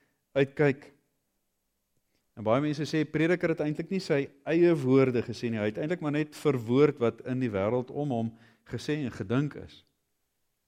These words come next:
Maar hy sê hier, nê, alles te vergeefs en as jy weer sien,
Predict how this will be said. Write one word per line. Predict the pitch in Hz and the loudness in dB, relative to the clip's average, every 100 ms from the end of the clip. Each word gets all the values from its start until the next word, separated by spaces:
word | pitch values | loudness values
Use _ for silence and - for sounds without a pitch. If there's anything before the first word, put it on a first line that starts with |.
| _ _ _ _ | _ _ _ _
Maar | - 117 | -4 -2
hy | |
sê | 165 | 0
hier, | 143 110 | 0 -2
nê, | 92 113 101 _ _ - | -6 -10 -12 _ _ -2
alles | 156 139 - | 0 0 -4
te | 120 | -8
vergeefs | 120 - 147 135 - | -6 -4 -2 -2 -2
en | 92 - - - _ _ _ _ _ - | -10 -12 -20 -20 _ _ _ _ _ -10
as | 123 | -2
jy | 123 | 2
weer | 147 165 | 2 2
sien, | 180 165 | 0 -2